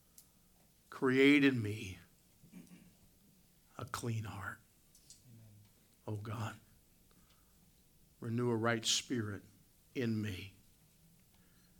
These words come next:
We need a new heart.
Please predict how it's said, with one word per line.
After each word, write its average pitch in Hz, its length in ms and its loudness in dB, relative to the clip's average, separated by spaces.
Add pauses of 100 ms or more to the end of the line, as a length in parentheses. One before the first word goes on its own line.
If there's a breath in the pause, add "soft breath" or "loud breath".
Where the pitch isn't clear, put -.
(2250)
We 131 140 0
need 120 120 4
a 104 60 0
new 104 120 0
heart. 110 320 -10